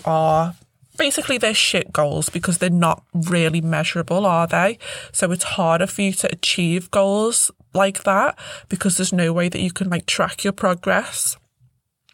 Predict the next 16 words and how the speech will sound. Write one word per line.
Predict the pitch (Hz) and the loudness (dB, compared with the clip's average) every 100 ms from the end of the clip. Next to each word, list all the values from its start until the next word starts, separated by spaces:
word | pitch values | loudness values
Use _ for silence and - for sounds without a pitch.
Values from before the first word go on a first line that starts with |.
| _ _ - | _ _ -6
And | - 208 | -2 0
also, | 226 220 240 233 | 2 2 2 2
they're | - | 0
just | 311 320 202 | 0 -2 0
wishy-washy | 196 - 202 165 165 - 175 | -2 0 0 0 0 -2 0
and | 180 175 | 0 0
lack | 180 - | 0 -2
commitment. | - 165 156 - 147 165 - - - - - - - - _ _ _ - | -4 -4 -4 -2 -4 -4 -4 -6 -8 -20 -20 -20 -20 -20 _ _ _ -4
So | - 202 175 180 175 - _ | 0 2 4 2 0 -4 _
we | - 196 | -2 0
know | 185 175 | 2 2
the | 170 | 2
universe | 156 156 131 151 - | 0 -2 0 0 0
doesn't | 160 - - | -2 -2 -4
like | - - | -4 -4
that, | - - | -6 -6